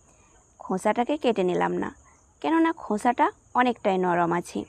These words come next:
তাই খোসা কেটে নেওয়ার কোনো প্রয়োজন নেই। ভালোভাবে পরিষ্কার করে ধুয়ে নেবে,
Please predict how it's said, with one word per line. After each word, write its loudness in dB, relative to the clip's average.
তাই -2
খোসা 0
কেটে -2
নেওয়ার 0
কোনো 0
প্রয়োজন 2
নেই। -2
ভালোভাবে 2
পরিষ্কার 0
করে -2
ধুয়ে 0
নেবে, -2